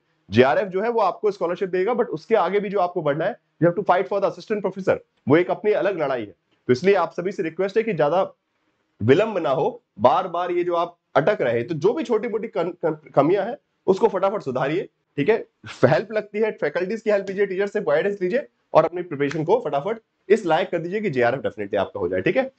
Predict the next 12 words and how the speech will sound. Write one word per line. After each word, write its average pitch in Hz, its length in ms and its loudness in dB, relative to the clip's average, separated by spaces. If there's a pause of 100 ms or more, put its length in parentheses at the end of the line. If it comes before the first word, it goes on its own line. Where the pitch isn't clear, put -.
(260)
और - 260 4
सिंगल 180 320 -4
सब्सक्रिप्शन 175 420 -4
में 208 120 0
आपको 190 220 -2
वो 190 60 -6
सारी 185 260 0
चीजें 190 180 0
मिल 180 160 -2
जाएंगी 180 200 0
जो 165 120 -4
आपको 165 380 -2